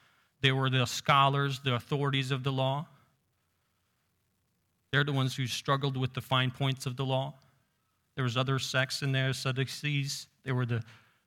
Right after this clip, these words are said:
theological liberals, if you were. The Pharisees were the theological conservatives. And the scribe's job was to simply copy the law, study the law, get basics text down, and interpret the law, and so forth.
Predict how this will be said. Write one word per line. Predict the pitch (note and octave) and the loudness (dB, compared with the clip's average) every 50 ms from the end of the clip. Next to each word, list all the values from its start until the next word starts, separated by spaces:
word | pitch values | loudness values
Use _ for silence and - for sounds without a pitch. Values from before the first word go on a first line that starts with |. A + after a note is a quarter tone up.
| _ _ | _ _
theological | D3 C#3 C3+ C3 C3+ C3+ C#3 B2+ C3+ - - C#3+ C3 | 2 4 6 6 6 6 4 4 2 -2 0 0 2
liberals, | C3 C3+ B2+ C#3 C#3 C3+ C3+ C3+ B2+ B2 | 4 4 4 2 2 2 2 0 0 -2
if | C3+ - - | -4 -4 -2
you | C#3 C3+ B2+ - C3 | -2 -4 -4 -4 -4
were. | C3 C3+ C#3+ C#3 - - _ _ _ _ _ _ _ _ _ _ _ _ _ _ _ _ _ _ _ _ _ _ _ _ _ - | -6 -6 -6 -8 -10 -18 _ _ _ _ _ _ _ _ _ _ _ _ _ _ _ _ _ _ _ _ _ _ _ _ _ -8
The | A#2 | -4
Pharisees | - - D3+ D3+ D3+ C#3+ - - D3+ C#3 B2 B2+ | 2 4 6 6 6 4 4 0 -2 -2 -2 -2
were | B2 C3 C3 B2+ | -2 -2 0 0
the | A#2+ B2 A#2+ A2+ A2+ - - - - _ _ _ _ _ _ _ _ _ _ _ - | 2 0 0 0 -2 -8 -14 -20 -20 _ _ _ _ _ _ _ _ _ _ _ -2
theological | C3+ C3 B2+ C3 B2+ C3+ B2+ C3 - - C3+ B2+ | 0 2 4 4 4 4 4 0 -2 -2 -2 -2
conservatives. | - C#3 B2+ - - D3 C3+ C3+ B2+ C3+ C3+ C3+ C#3 C3+ - - - - _ _ _ _ _ _ _ _ _ _ _ _ _ _ _ _ _ _ _ _ _ _ _ _ - | 0 -2 -2 -2 0 0 0 0 0 0 0 -2 -2 -4 -8 -14 -18 -20 _ _ _ _ _ _ _ _ _ _ _ _ _ _ _ _ _ _ _ _ _ _ _ _ -2
And | C3+ C3 | 0 0
the | C3 | 0
scribe's | - - - E3+ G3+ C4+ D4 F#3 D3+ | 0 2 4 4 4 4 4 2 2
job | C#3+ D3 C#3 C3 C3 C3+ C#3 | 4 4 6 6 6 6 4
was | C#3+ C#3 B2+ - - | 2 0 0 0 -4
to | - C3 | -6 -6
simply | - - F#3+ G#3+ A3+ - D3 C#3 | -4 -2 -2 -2 0 0 0 2
copy | - E3+ E3+ F3 - G3 | 4 4 4 4 2 2
the | E3 F#3 F3 | 0 0 2
law, | F3+ F3+ F#3+ G3 | 4 4 4 2
study | F#3 - - D#3 D#3+ F#3 F3 | 2 2 2 2 4 4 2
the | D#3+ F3+ | 2 2
law, | F3+ F#3 F3+ F#3+ G3 | 2 4 4 4 4
get | D#3 C#3+ C#3+ C#3+ C#3 | 2 2 0 2 4
basics | C#3+ D3+ - - E3+ - - - | 4 4 4 2 0 -2 -2 2
text | - E3 E3+ - - - | 2 4 4 2 2 2
down, | F3 E3+ F3 F#3 F#3+ E3+ | 4 4 6 4 4 4
and | C3+ B2+ C3 C3 C3 - - | 4 4 4 2 0 -2 -2
interpret | E3 C#3 C#3 - - F#3+ F3 - E3 - | -2 0 0 0 0 -2 -2 -4 -4 -2
the | D#3+ D3 | -2 0
law, | C#3 C3+ B2 B2+ | 2 2 2 2
and | C#3 D3 | 0 -2
so | - - G3+ G#3 | -4 -4 -6 -6
forth. | - - D3+ C3 A2+ A2 - - | -6 -6 -6 -6 -6 -8 -10 -18